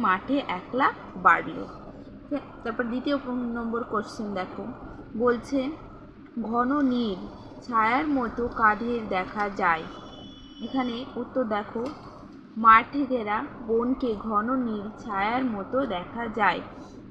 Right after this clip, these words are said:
তিন নম্বর প্রশ্ন, মাঠের চেয়ে বড় কে? মাঠের চেয়ে বড় হলো আকাশ।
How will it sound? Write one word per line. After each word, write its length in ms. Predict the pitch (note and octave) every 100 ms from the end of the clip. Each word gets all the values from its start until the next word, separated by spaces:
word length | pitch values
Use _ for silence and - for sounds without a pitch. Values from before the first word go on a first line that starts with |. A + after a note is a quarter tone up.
| - - - - - -
তিন 120 | C4+
নম্বর 200 | C4 B3+ B3+
প্রশ্ন, 320 | G#3 G#3 - G#3 G#3+ C#4 - - - - - A#3
মাঠের 440 | A#3+ A#3 B3+ C#4+ D4+ D4 -
চেয়ে 280 | B3+ A#3+ C4 A3+
বড় 240 | A#3 A3 A#3+ C4 -
কে? 160 | C#4 A3+ F#3+ - - - - - G#3
মাঠের 420 | G#3 - D4 D#4 C#4+
চেয়ে 220 | C4+ A3+ A#3 A3
বড় 220 | G#3+ G#3 A#3+ G#4 - - -
হলো 240 | G#3+ A#3+ B4 - - G3
আকাশ। 320 | - F3